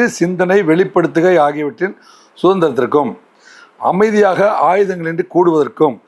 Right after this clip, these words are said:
சங்கங்கள் அல்லது கூட்டமைப்புகள் அமைப்பதற்கும், இந்திய ஆட்சி நிலவரி எங்கிலும் தடையின்றி செல்வதற்கும், குடியிருப்பதற்கும், நிலையாக குடியமர்வதற்கும், விளைதொழில், என்னங்க,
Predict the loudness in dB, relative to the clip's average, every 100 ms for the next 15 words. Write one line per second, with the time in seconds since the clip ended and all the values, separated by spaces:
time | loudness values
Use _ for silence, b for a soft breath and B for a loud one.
0 | B B B -6 -4 -2 -2 0 0 0
1 | -2 -4 -2 -2 0 -2 -2 0 0 -2
2 | -2 -2 -2 -2 -4 -6 _ B B _
3 | -4 -2 0 2 2 0 0 0 0 -2
4 | -4 -2 0 2 0 -2 -4 -8 -10 B
5 | B B -4 0 2 0 0 -2 -2 0
6 | 0 0 0 -2 -2 -14 _ _ b b
7 | b b b -4 0 2 0 0 0 -2
8 | 0 0 0 0 2 2 2 -2 -2 0
9 | 0 0 0 0 0 0 0 -2 -8 b
10 | b b -8 -2 0 0 0 2 2 0
11 | -4 _ _ _ _ -6 -2 0